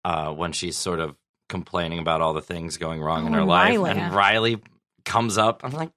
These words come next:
Speaker 1: "Dude, no
Speaker 3: Get
Speaker 1: one
Speaker 3: over it.
Speaker 1: cares."
Speaker 2: <laughs> Riley
Speaker 1: No one
Speaker 2: who?
Speaker 1: cares. <laughs> Exactly. You saw Angel yesterday.
Speaker 3: Yeah, and you guys remembered how you love each other forever, and, like, you
Speaker 1: Yeah.
Speaker 3: can't be together right now, but, like,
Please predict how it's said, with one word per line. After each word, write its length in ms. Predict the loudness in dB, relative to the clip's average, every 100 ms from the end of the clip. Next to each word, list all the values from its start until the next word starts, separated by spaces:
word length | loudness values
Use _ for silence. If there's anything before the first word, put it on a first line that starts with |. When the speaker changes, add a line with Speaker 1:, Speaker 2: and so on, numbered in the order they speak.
| -8
Speaker 1:
"Dude, 380 | -4 -2 -4 -6
no 180 | -4 2
Speaker 3:
Get 60 |
Speaker 1:
one 120 | 2
Speaker 3:
over 220 | 2 0 -2
it. 180 | -2 2
Speaker 1:
cares." 520 | 6 8 8 6 6
Speaker 2:
<laughs> 840 | 4 4 -2 -6 -6 -14 -12 0
Riley 160 | 6 8
Speaker 1:
No 120 | 10
one 140 | 10
Speaker 2:
who? 40 | 10 10
Speaker 1:
cares. 440 | 10 8 8 6 6
<laughs> 100 | 8 6
Exactly. 440 | 6 2 4 2 0
You 120 | 0
saw 200 | 6 6
Angel 380 | 6 2 2 2
yesterday. 720 | 0 2 2 2 2 4 6 10
Speaker 3:
Yeah, 160 | 10 8
and 160 | 6 6
you 120 | 8
guys 240 | 8 6
remembered 600 | 4 4 8 8 8 6
how 180 | 8 6
you 180 | 6 6
love 160 | 6 6
each 100 | 6
other 140 | 6
forever, 360 | 6 6 8 6
and, 200 | 6 6
like, 100 | 6
you 60 |
Speaker 1:
Yeah. 160 | 8 8
Speaker 3:
can't 140 | 6
be 80 | 4
together 220 | 4 6
right 120 | 6 6
now, 160 | 4
but, 140 | 4 2
like, 300 | 0 -2